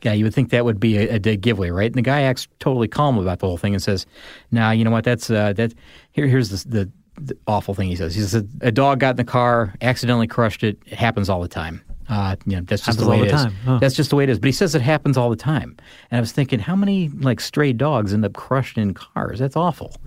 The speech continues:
Speaker 1: I, I don't know.
Speaker 2: Well, he obviously wasn't telling the truth.
Speaker 1: No,
Speaker 2: So he
Speaker 1: I
Speaker 2: was
Speaker 1: clearly
Speaker 2: embellishing a little bit.
Speaker 1: Yeah, he's just trying to, you know,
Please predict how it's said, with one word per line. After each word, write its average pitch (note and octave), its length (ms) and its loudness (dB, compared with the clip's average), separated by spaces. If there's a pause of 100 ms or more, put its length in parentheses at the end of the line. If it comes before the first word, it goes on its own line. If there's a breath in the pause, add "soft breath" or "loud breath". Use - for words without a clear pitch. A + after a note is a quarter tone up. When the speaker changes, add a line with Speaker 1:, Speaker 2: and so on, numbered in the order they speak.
(420 loud breath)
Speaker 1:
I, A#2+ 300 2
I - 20 2
don't G2+ 160 0
know. - 240 -10
Speaker 2:
Well, F3 80 6
he E3 60 4
obviously C3 420 2
wasn't A#2 260 0
telling A2 220 0
the G#2 80 0
truth. - 260 -6
Speaker 1:
No, D3+ 420 4
Speaker 2:
So - 40 2
he C#3+ 80 4
Speaker 1:
I D3+ 40 6
Speaker 2:
was D3 100 4
Speaker 1:
clearly C3+ 180 4
Speaker 2:
embellishing B2 420 2
a G#2+ 100 0
little G#2+ 160 -4
bit. A#2 120 -2
Speaker 1:
Yeah, D#3+ 260 4
he's E3+ 240 0
just C#3 140 0
trying G#2 320 0
to, F#2+ 180 0
you G2+ 160 -2
know, F2 140 -4